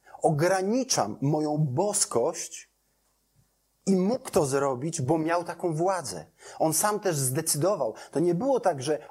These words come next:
ojciec nakazał synowi, a syn nie miał nic do gadania. Jezus chciał tego, zgodził się, dlatego, bo kocha ojca, ale kocha też stworzenie i ludzi. I dlatego od początku Biblia mówi nam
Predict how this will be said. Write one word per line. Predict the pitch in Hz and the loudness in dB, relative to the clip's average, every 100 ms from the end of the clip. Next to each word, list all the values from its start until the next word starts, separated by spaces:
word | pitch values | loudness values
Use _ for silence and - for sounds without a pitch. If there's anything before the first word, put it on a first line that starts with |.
| - | 2
ojciec | 208 196 196 - | 2 2 0 2
nakazał | 175 165 196 190 175 | 2 2 2 2 0
synowi, | - 151 180 202 196 | 0 2 2 2 0
a | |
syn | 160 - 185 | 0 0 2
nie | 180 | 2
miał | 170 160 | 0 0
nic | 170 143 | 0 0
do | 143 | 2
gadania. | 139 123 113 98 92 - - - | 2 2 0 -2 -10 -12 -14 -4
Jezus | 143 139 185 208 190 170 - | 0 4 4 2 0 -2 -2
chciał | 135 113 - - 208 226 202 | -6 -4 -2 0 0 0 -2
tego, | 151 117 104 117 | 0 0 -2 -4
zgodził | 117 131 214 208 151 110 | -2 0 0 0 -2 -2
się, | - 110 127 - | 0 0 -2 -6
dlatego, | 131 156 160 233 254 147 135 - - | 0 0 2 2 2 2 -2 -4 -2
bo | 151 | 0
kocha | - 254 285 196 143 | 4 4 4 4 2
ojca, | 180 185 - 104 87 - - - | 2 2 0 -4 -4 -12 -16 -2
ale | - 151 | 2 2
kocha | - - 185 170 | 0 -2 0 0
też | 165 - - | -2 -4 -4
stworzenie | - - - 127 143 139 | -4 -4 -2 0 0 -2
i | 131 | -2
ludzi. | 151 120 87 - _ _ _ _ _ _ _ _ _ _ _ _ - | -2 -4 -6 -10 _ _ _ _ _ _ _ _ _ _ _ _ -6
I | 131 | 0
dlatego | 165 202 190 | 0 2 2
od | 165 | 0
początku | - 160 190 196 - 139 | -2 -2 0 0 -2 -4
Biblia | 143 131 113 123 | -2 -2 0 0
mówi | 151 180 156 | 0 -2 -2
nam | 107 107 123 | -2 -4 -6